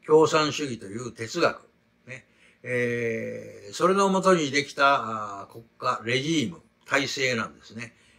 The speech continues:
えー、これが、あー、一つ大きく影響してくるんです。えー、これがおそらく勝敗を分けることになるんです。どういうことかと言いますと、え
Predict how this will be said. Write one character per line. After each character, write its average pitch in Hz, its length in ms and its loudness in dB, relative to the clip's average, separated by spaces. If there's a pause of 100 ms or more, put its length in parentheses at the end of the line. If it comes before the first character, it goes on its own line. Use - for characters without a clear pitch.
え 117 120 -10
ー、 117 40 -8
こ 170 140 2
れ 190 100 4
が、 180 480 6
あ - 20 2
ー、 - 40 -2
一 165 240 -6
つ 139 100 -12
大 147 320 -6
き - 120 -14
く 156 120 -8
影 135 240 -2
響 117 200 -4
し - 60 -12
て 98 120 -14
く 92 80 -20
る 82 60 -20
ん - 120 -20
で - 80 -20
す。 - 140 -20 (520)
え 131 100 -8
ー、 120 40 -4
こ 165 140 4
れ 185 360 6
が 180 180 4
お 170 100 6
そ 180 120 2
ら 143 120 6
く 113 260 -10
勝 143 300 -2
敗 139 180 0
を 131 240 -8
分 117 160 -6
け 147 120 -2
る 113 100 -8
こ - 80 -18
と 104 120 -16
に 110 200 -10 (160)
な - 120 -18
る - 120 -20
ん - 40 -20
で - 60 -20
す。 - 180 -20 (380)
ど 190 120 -2
う 190 60 2
い 156 40 0
う 120 40 -2
こ 110 80 -6
と 95 100 -14
か 92 80 -16
と - 100 -18
言 175 140 -18
い 170 40 -20
ま 170 140 -20
す - 140 -16
と、 127 300 0 (1000)
え 127 1700 2